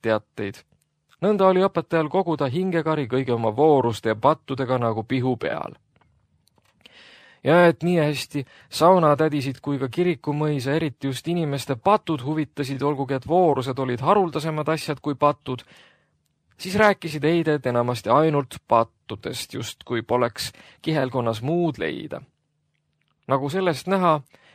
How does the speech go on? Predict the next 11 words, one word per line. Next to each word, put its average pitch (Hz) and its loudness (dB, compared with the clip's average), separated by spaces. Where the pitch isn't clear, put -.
ei 202 4
tuntud 170 0
ei 117 0
kirikumõisas 135 -2
ega 113 -4
kihelkonnas 120 -2
haruldaste 131 0
asjade 123 -2
vastu 113 -4
erilist 110 -8
huvi. - -16